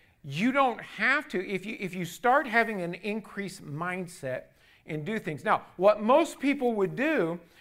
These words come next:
is, what would they do with the ten thousand dollars? Save it? Oh, yeah, spend it. I'm gonna say, "Man, what planet do you live on?" Um,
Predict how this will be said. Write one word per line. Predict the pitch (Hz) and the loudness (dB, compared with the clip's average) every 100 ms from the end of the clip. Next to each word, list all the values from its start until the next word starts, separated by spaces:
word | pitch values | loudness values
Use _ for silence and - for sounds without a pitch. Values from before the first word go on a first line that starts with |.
| - - | -16 -2
is, | 190 | 0
what | 208 254 | 4 2
would | 240 | 2
they | 233 | -2
do | 202 214 | 0 2
with | 208 | 2
the | 190 | 0
ten | - 208 | -4 0
thousand | 196 190 170 196 | 4 4 4 6
dollars? | 254 175 - - _ _ _ _ _ - _ _ _ _ _ _ - - - | 6 6 -2 -14 _ _ _ _ _ -20 _ _ _ _ _ _ -20 -20 -18
Save | - 175 185 | 2 4 4
it? | 262 - - _ _ - - - - - | 2 -2 -14 _ _ -20 -20 -20 -12 6
Oh, | 190 165 | 8 8
yeah, | 185 135 | 4 2
spend | - 208 202 | 2 2 2
it. | |
I'm | 143 170 | 0 0
gonna | 156 | -2
say, | 165 | -2
"Man, | 170 196 | 0 2
what | 208 220 | 4 4
planet | 208 233 233 | 2 0 0
do | 160 | -2
you | 208 | -2
live | 262 170 | 2 2
on?" | 143 139 127 - - - - | 2 -4 -8 -14 -14 -10 8
Um, | 196 196 160 | 12 12 10